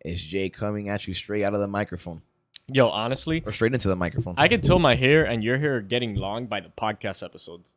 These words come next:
Speaker 2: I could just see over time just how long they've gotten. And I've cut my hair a couple of times, but now I'm just, now I'm just rocking it. Eventually, I'm just gonna let this grow out. Samurai bun it or something.
Speaker 1: Yeah?
Speaker 2: I don't know, man. Let's see.
Speaker 1: You've said that too many times for me to ever believe that.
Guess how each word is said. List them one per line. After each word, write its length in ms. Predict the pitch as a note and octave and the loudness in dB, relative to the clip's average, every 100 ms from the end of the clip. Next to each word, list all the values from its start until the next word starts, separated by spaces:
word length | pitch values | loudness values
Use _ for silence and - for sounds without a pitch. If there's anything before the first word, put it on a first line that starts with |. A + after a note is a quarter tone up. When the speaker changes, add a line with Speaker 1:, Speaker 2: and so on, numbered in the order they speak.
| - | -8
Speaker 2:
I 80 | C3+ | -4
could 120 | D#3+ | 0
just 260 | D#3 D3+ - | 2 2 0
see 300 | E3 D#3+ D#3 C#3 | -2 -2 0 4
over 300 | D#3 D3 B2+ | 4 4 -4
time 420 | - A2 A#2+ B2+ | -6 -6 -6 -6
just 180 | A2+ B2 | -8 -6
how 120 | A#2 | -4
long 320 | G#2 A2+ A#2+ | -2 -2 0
they've 200 | A2 F#2 | -2 -2
gotten. 400 | A2 G#2+ A#2+ B2+ _ _ _ _ - | -2 -2 -2 -8 _ _ _ _ 2
And 100 | A#2+ | 4
I've 100 | C3 | 6
cut 120 | F3+ | 4
my 100 | D3 | 4
hair 160 | C3 D3+ | 4 2
a 60 | C#3+ | 0
couple 200 | C#3+ C#3+ | -6 -8
of 80 | |
times, 240 | D3 D3 C#3 | -10 -14 -14
but 80 | A2 | -8
now 180 | A2 B2+ | 0 2
I'm 120 | B2+ | 2
just, 280 | A#2 A2 - | -2 -8 -12
now 180 | C3+ C3+ | -6 -4
I'm 100 | A#2 | -4
just 200 | G#2 - | -6 -8
rocking 320 | F2+ F2 E2+ | -10 -10 -14
it. 120 | E2 _ - | -18 _ -14
Eventually, 440 | G#2 G#2+ A2 A2 G2 | -6 -4 -4 -6 -8
I'm 100 | F#2+ | -8
just 180 | F#2 | -12
gonna 160 | F#2+ F2+ | -10 -8
let 140 | F2+ - | -10 -12
this 120 | - | -12
grow 200 | F#2 F2 E2+ | -8 -6 -8
out. 80 | - _ _ | -10 _ _
Samurai 420 | _ G#2 G2 F#2 F#2 | _ -6 -6 -6 -6
bun 200 | F#2+ F#2+ | -8 -8
it 80 | |
or 100 | F#2+ | -10
something. 260 | F#2 F#2+ F#2 _ _ _ | -10 -14 -16 _ _ _
Speaker 1:
Yeah? 340 | C#2 E2 D3 A#3+ - G4+ | -2 2 2 0 -10 -6
Speaker 2:
I 160 | A#4 | -2
don't 140 | D#3+ A#2 | 0 2
know, 180 | A#2+ A#2 | 2 2
man. 360 | A2 A2+ A#2 - | 0 -4 -6 -4
Let's 220 | E3+ G3+ | -4 -2
see. 100 | A#3+ | 2
Speaker 1:
You've 80 | A3+ | 4
said 140 | - | 6
that 100 | D3 | 6
too 80 | - | 4
many 160 | A2+ G2+ | 0 0
times 300 | G#2 F#2 E2+ | 0 -2 -4
for 100 | F#2+ | -6
me 100 | F#2 | -2
to 40 | F2 | 0
ever 180 | F2 | -2
believe 260 | D#2+ D2+ C2+ | -4 -8 -10
that. 140 | - | -12